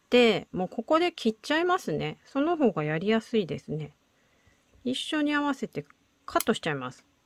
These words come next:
うん。で、ここから始められるような感じにしたらいいので、ちょっと一番最後のこの細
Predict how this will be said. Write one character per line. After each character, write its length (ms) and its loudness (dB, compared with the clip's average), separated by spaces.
う 80 -2
ん。 200 -4
で、 340 4
こ 160 -10
こ 140 0
か 160 4
ら 100 8
始 240 4
め 160 8
ら 140 8
れ 120 6
る 80 6
よ 120 2
う 20 0
な 120 -2
感 260 -4
じ 100 -6
に 100 -2
し 120 -12
た 160 -4
ら 120 -6
い 200 -2
い 20 -4
の 180 -6
で、 300 0
ち 120 -8
ょ 20 -4
っ 20 -10
と 100 0
一 200 -2
番 180 2
最 220 0
後 100 -4
の 100 -4
こ 140 -10
の 100 -2
細 140 -4